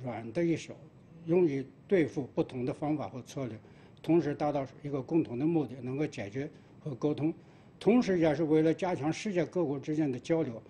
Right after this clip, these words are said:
因为各个国家都在紧盯着中美之间的谈判究竟如何进行，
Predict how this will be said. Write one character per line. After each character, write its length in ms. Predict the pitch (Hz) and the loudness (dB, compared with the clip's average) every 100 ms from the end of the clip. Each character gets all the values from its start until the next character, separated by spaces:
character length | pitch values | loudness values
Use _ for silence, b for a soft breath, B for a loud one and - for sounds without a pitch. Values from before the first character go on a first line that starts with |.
| B B B - | B B B -2
因 120 | 190 | 4
为 120 | 233 214 | 6 6
各 180 | 277 | 4
个 100 | 262 | 2
国 200 | 151 147 | 0 0
家 200 | 151 160 | 2 2
都 220 | 165 240 247 | 0 0 2
在 160 | 160 - - - - | 0 -2 -12 -20 -12
紧 260 | - 131 107 | -4 -4 0
盯 220 | - 294 269 | 6 6 6
着 120 | 143 | 2
中 260 | - 175 180 | 0 2 2
美 160 | 131 | 2
之 160 | 127 151 | -2 -2
间 160 | 143 143 | 0 -2
的 100 | 135 | -4
谈 280 | - 120 | -6 -6
判 120 | 135 120 | -6 -6
究 160 | - 180 | -4 0
竟 100 | 156 | 0
如 200 | 127 180 | 0 -4
何 160 | - 135 | -4 -4
进 220 | 143 113 | -4 -6
行， 140 | 107 | -8